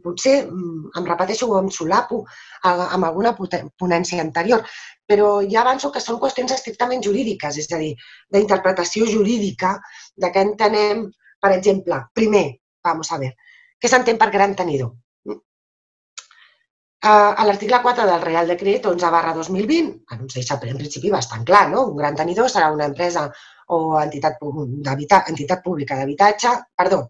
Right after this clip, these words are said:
<laughs> eh, es considera que, eh, s'aplicarà a les empreses o entitats públiques d'habitatge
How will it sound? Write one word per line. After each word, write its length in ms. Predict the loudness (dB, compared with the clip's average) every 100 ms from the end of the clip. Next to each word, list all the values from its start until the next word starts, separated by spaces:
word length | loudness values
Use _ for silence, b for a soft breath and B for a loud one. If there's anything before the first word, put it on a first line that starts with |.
| _ _ B B B B _ _
<laughs> 960 | -4 -4 -10 -20 -20 -20 -20 -20 -14 2
eh, 640 | 6 8 6 2 -4 -6
es 480 | 2 4 6 2 -2
considera 640 | 0 0 4 4 4 2 B B B 2
que, 380 | 4 4 0 -10
eh, 540 | -6 -4 -2 -4 -6
s'aplicarà 640 | 0 0 0 2 4 4 2
a 160 | -2
les 100 | -2
empreses 360 | 0 0 0 -2
o 20 |
entitats 340 | -4 -2 -4
públiques 380 | -4 -6 0 0
d'habitatge 400 | 2 2 4 2